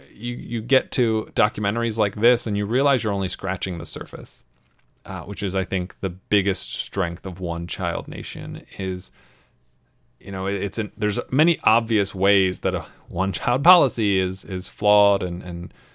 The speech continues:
problematic and, and difficult for people to go through,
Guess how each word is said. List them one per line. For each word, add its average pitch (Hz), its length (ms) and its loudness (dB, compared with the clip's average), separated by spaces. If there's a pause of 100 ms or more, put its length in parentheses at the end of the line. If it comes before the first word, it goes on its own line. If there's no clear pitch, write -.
(140)
problematic 95 800 2
and, 87 220 -8
and 87 300 -8
difficult 131 500 0
for 107 120 -10
people 101 320 -8
to 98 120 -10
go 117 240 0
through, 87 400 -4